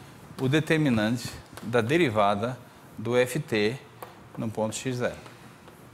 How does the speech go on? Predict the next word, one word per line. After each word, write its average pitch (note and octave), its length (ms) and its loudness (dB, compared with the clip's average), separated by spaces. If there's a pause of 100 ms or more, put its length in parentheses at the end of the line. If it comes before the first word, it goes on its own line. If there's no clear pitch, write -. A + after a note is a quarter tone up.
(2000)
Hum? B2+ 140 -4